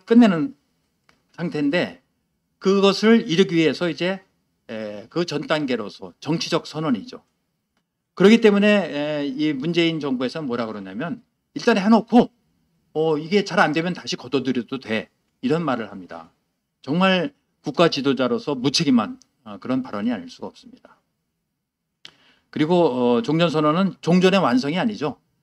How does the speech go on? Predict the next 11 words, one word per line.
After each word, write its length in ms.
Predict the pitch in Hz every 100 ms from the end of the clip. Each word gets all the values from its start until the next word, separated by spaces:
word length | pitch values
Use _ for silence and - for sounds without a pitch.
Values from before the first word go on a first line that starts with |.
| _ _
그 180 | 143 139
종전을 440 | 135 165 170 165
향해 240 | 147 160 147 - _
가는 260 | 127 156 127 -
긴 420 | - 160 202 175
여정의 580 | 135 131 127 117 160 - _ _
이제 300 | 247 117 113 _ _ _ _ _ -
첫 260 | 233 -
부분인 400 | - 151 117 98 85 _
정치 380 | - 135 - 135
행위입니다. 580 | 147 123 85 - -